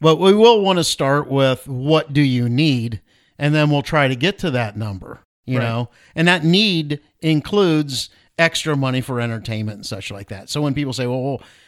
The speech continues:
Speaker 1: what do you mean by need?" Well, it's not just to cover your bills. You wanna be able to enjoy life, right?
Speaker 2: Right.
Speaker 1: I mean, you worked all these years. So we have to put that in there. And if that number is X, then we do all the scenarios. If it works out, then it works out. If it doesn't,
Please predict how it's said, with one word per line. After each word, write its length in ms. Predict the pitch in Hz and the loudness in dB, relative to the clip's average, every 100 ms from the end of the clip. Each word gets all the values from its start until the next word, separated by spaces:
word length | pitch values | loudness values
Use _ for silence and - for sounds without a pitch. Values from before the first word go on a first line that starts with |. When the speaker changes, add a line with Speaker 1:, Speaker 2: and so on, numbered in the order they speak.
| _ - | _ -6
Speaker 1:
what 140 | 143 | -2
do 60 | 151 | 0
you 60 | |
mean 220 | 147 147 131 | 2 2 2
by 220 | 120 117 | 0 0
need?" 420 | 135 170 131 113 | 0 0 -2 -2
Well, 180 | 131 135 | 0 -2
it's 140 | 131 | -2
not 260 | 175 202 135 | -4 -6 -2
just 440 | 147 156 - _ | 0 0 -4 _
to 80 | 131 | -16
cover 320 | - 151 135 | -4 -2 -2
your 140 | 120 110 | -4 -2
bills. 500 | 135 220 120 113 123 | -2 0 -2 -6 -6
You 80 | 139 | -4
wanna 220 | 156 131 | -2 -2
be 160 | 135 | -2
able 140 | 139 123 | -2 -2
to 40 | |
enjoy 300 | 117 135 139 | -4 -2 -2
life, 400 | 127 247 160 - | -2 -4 -6 -6
right? 320 | 123 143 220 - - | -6 -4 -4 -8 -10
Speaker 2:
Right. 240 | 139 156 | -6 -2
Speaker 1:
I 20 | 185 | 2
mean, 140 | 180 | 4
you 100 | 156 | 6
worked 240 | 254 - | 4 2
all 160 | 156 135 | 2 2
these 260 | 127 117 107 | 0 -4 -4
years. 300 | 117 147 - _ - | -4 -6 -8 _ -2
So 240 | 208 190 | 2 4
we 100 | 196 | 4
have 140 | 240 | 2
to 80 | 240 | -2
put 180 | 175 208 | -4 0
that 240 | 185 190 | 2 4
in 200 | 180 220 | 2 2
there. 260 | 151 113 151 | 0 0 0
And 160 | 160 160 | 0 -2
if 100 | 156 | 2
that 240 | 175 180 | 0 2
number 400 | 170 180 180 170 | 0 0 0 0
is 240 | 147 123 - | 0 -2 -4
X, 560 | 175 185 143 - - - - _ | -2 0 -2 -6 -12 -12 -18 _
then 200 | 139 190 | 0 2
we 160 | 247 226 | 2 -2
do 360 | 131 110 147 185 | -6 -2 0 2
all 220 | 175 180 | 0 -2
the 80 | 170 | -2
scenarios. 760 | 165 147 175 196 127 131 156 | -4 -4 -2 -2 -2 -2 -2
If 160 | 165 175 | -4 -2
it 140 | 165 | -2
works 320 | 160 190 190 | -2 -4 -4
out, 400 | 185 135 127 - | -4 -2 -4 -4
then 220 | 175 196 202 | -4 -2 -4
it 100 | 185 | -2
works 280 | 208 208 | -4 -4
out. 260 | 233 233 135 | -4 -2 -4
If 100 | - | -4
it 140 | 135 | -4
doesn't, 400 | 139 156 202 226 | 0 -2 -2 -10